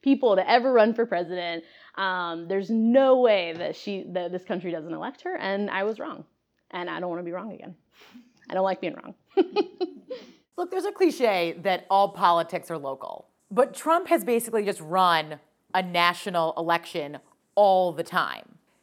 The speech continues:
Speaker 2: Do you think that's still true, that all politics are local, or is the opposite true now, that basically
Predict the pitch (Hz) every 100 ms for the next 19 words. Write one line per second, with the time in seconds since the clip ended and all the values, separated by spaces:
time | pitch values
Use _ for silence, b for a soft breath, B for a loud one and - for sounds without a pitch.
0 | _ - 220 277 339 370 370 440 453 -
1 | 302 247 - - - 180 185 226 247 220
2 | - 196 214 214 233 240 240 254 269 247
3 | 254 285 277 - 285 339 285 240 190 240
4 | - 370 359 - 170 - 175 156 147 147
5 | 151 b b - 208 240 302 339 - 190
6 | 175